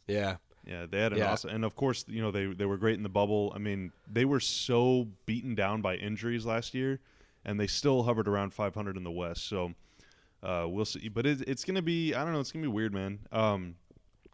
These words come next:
Speaker 2: all right, so this is kind of our, this is our last preseason edition of the podcast. The season starts next week. What, they play on Wednesday, right? That's the, that's
Speaker 1: Yeah.
Speaker 2: the day it all goes down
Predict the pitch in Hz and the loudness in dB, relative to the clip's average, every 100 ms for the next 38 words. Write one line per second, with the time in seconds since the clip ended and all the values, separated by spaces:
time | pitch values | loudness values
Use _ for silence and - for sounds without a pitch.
0 | _ - 117 113 - 120 151 175 - 196 | _ -2 2 2 0 0 0 -2 0 0
1 | 160 147 127 110 117 - 160 101 101 123 | 4 4 4 2 0 2 2 2 2 0
2 | - - - 110 - 123 113 107 92 107 | -4 -10 -4 -4 -2 -2 -2 -2 -4 -4
3 | 131 107 92 104 113 - 82 - - - | -4 -2 -2 0 -2 -2 -8 -8 -8 -6
4 | - 143 160 120 - 135 107 101 101 117 | -2 0 0 -2 0 0 0 -4 -6 -6
5 | - 98 123 87 107 113 110 - 123 104 | -6 -4 -4 -2 -2 -2 -2 -2 0 0
6 | 90 117 113 85 80 92 104 101 - 107 | -2 -2 -2 -4 -4 -4 -4 -6 -4 0
7 | 98 92 - - - _ _ - 98 101 | 0 0 -4 -18 -20 _ _ -6 0 0
8 | 95 101 104 110 104 104 98 104 110 110 | 0 0 2 4 4 2 0 0 2 2
9 | 101 | 0